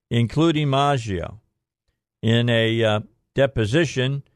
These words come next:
Flanagan also described meetings she had with Morton to discuss efforts to enact tort reform to limit damages for maltreatment by nursing homes.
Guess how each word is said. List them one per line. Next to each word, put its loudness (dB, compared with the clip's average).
Flanagan 0
also -2
described -2
meetings -2
she 0
had 2
with -8
Morton -2
to 2
discuss 2
efforts -4
to 0
enact -2
tort 0
reform -2
to 2
limit 2
damages -2
for -6
maltreatment -2
by -2
nursing -2
homes. -2